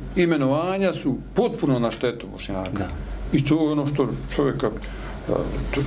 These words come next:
Speaker 1: to je, to je van zdravog razuma. To je, ja sam čak predložio inicijativu da se zastupnički dom izjasni, a, da se, da se naloži institucijama, odnosno Agenciji za državnu službu i Vijeću ministara, da se u budućem, e, zapošljavanju, imenovanju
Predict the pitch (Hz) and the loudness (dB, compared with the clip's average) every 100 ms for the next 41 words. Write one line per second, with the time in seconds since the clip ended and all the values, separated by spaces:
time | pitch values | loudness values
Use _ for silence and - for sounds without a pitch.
0 | - 113 110 107 113 110 131 107 123 156 | 2 2 2 2 2 4 2 2 2 2
1 | 143 185 143 104 92 - - - 120 135 | 2 2 4 2 0 -6 -14 -4 -2 -2
2 | - 135 139 135 135 131 135 127 180 - | 2 2 2 2 2 2 2 2 0 2
3 | 131 139 151 160 147 143 - - - 135 | 2 2 2 2 2 2 -6 -8 2 4
4 | 139 139 143 147 147 131 127 131 120 110 | 4 2 2 4 4 2 0 0 0 -2
5 | - - - 107 127 131 123 - 123 113 | -6 -12 -2 2 2 2 -2 2 2 4
6 | 120 127 131 131 123 131 - - - - | 2 2 0 0 0 -2 -8 -14 -12 -10
7 | - 120 113 113 117 - - 139 - 110 | -4 0 2 4 2 2 -2 -2 0 0
8 | - 107 107 135 165 156 107 101 98 - | 2 2 4 4 2 0 0 -2 -4 -10
9 | - - 101 - 123 131 151 190 147 131 | -10 -4 -4 0 2 4 2 2 2 2
10 | 117 104 110 107 120 123 110 113 113 - | 0 2 2 2 0 0 0 0 0 0
11 | 139 143 131 123 110 - 123 123 123 120 | 2 2 2 2 0 -2 0 0 0 2
12 | 143 143 147 135 131 - - - - - | 2 2 2 2 0 -4 -12 -18 -16 -4
13 | 117 143 143 151 131 170 180 147 - 143 | 2 2 4 2 4 4 4 2 2 2
14 | 139 135 127 113 113 123 - 120 135 147 | 2 0 -2 -2 -2 -2 0 2 2 2
15 | 139 123 117 117 117 120 127 139 135 127 | 2 4 4 4 2 2 2 0 0 -2